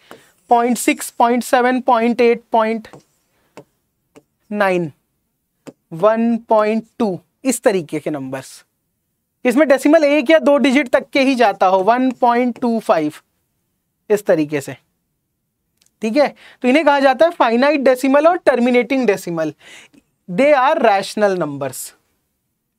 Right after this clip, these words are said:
जो फाइनाइट और टर्मिनेटिंग डेसिमल होते हैं, उन्हें कहा जाता है रैशनल नंबर्स,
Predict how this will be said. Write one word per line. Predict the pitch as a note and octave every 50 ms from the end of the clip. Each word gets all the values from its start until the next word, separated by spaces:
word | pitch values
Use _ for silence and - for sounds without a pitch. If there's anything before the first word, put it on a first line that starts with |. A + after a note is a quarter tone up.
| _ _ _ -
जो | G#3
फाइनाइट | G#3+ - B3 G#3+ G#3+ G#3+ A3+ A#3+ C4 D4+ C#4+ D#4+
और | D4
टर्मिनेटिंग | - D4+ C4+ B3 B3 B3+ A#3+ A3+ - D4 D4+ C#4+
डेसिमल | C4 B3 - C4+ B3+ B3+ B3 A#3
होते | G#3+ G#3 - A#3
हैं, | G#3 F3+ E3 D3 _ _ _ _ _ _ _
उन्हें | - A#3 A#3+ C#4 C#4
कहा | C4+ A#3+ A#3+
जाता | A#3+ A#3+ A3+ A3 A3 A#3
है | A#3 C#4
रैशनल | C4+ A3 F3+ F3+ F3+ - - G#3 G3+ G3 F3
नंबर्स, | D3+ C3 B2+ B2 A#2+ B2+ C3+ - - - -